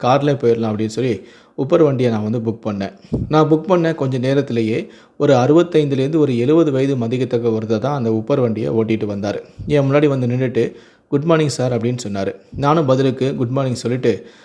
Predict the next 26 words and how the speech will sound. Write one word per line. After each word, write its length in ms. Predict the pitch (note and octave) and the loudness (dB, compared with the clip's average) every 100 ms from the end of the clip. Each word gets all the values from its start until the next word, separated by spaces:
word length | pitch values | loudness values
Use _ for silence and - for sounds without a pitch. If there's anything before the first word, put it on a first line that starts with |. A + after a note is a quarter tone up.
| _ - | _ -2
அதுக்கப்புறம் 580 | C#3 C#3 C3+ C#3+ C#3+ | 2 4 4 2 2
வண்டியில 240 | C3 C#3+ C3+ | 0 0 2
ஏறி 160 | B2+ | 2
உட்காந்து 380 | B2 A#2 A2+ A2 | 0 -2 -2 -2
ஓ 180 | C#3+ C#3 | 0 0
டி 140 | C3+ | -2
பியை 140 | B2 A2+ | -2 -2
சொன்னேன். 340 | A2 G#2+ G#2 - - - | -4 -6 -8 -10 -8 -4
அந்த 200 | C#3+ C#3 | 0 6
ஓ 100 | D#3 | 6
டி 140 | D#3 | 4
பியை 180 | C#3+ C3+ | 0 -2
போட்ட 240 | C3 B2+ | -2 -2
உடனே 320 | B2 A2 C3+ F3 | -2 -2 -6 -6
வண்டியும் 380 | C#3 B2 A#2 C3+ | -6 -6 -4 -4
கிளம்பிச்சு. 480 | B2 G#2+ G2+ - - _ _ _ _ _ _ _ - - | -4 -4 -4 -8 -14 _ _ _ _ _ _ _ -20 -2
வழக்கமா 360 | C3+ D#3 F3+ F3 | 2 2 2 0
நான் 140 | D#3+ | 0
இந்த 140 | C#3+ C3+ | 0 0
மாதிரி 260 | C#3+ C#3+ | 0 0
என்னைக்காவது 340 | B2+ C3 D3 C#3+ | 0 0 2 2
ஒரு 100 | C3 | 0
நாள் 120 | B2 | -2
தான் 240 | C#3 D#3 | -4 -6
இந்த 120 | C#3+ | -6
மாதிரி 380 | B2+ B2+ B2 A#2+ | -2 -2 -2 -4